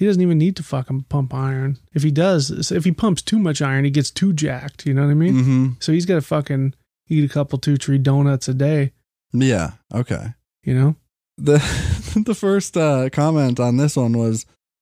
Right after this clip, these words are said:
Speaker 1: It's just too easy for him.
Speaker 2: somebody said,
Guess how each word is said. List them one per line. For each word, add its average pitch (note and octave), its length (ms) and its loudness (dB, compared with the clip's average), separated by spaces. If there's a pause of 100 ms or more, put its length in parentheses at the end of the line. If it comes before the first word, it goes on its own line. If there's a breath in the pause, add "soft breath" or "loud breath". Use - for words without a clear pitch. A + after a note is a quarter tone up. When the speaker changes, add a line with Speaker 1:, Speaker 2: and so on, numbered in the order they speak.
Speaker 1:
It's D#3 140 0
just G3+ 200 0
too F#3+ 200 2
easy F#3 240 0
for A#2+ 160 -8
him. B2+ 340 -6 (460)
Speaker 2:
somebody D#3 380 0
said, C#3 420 0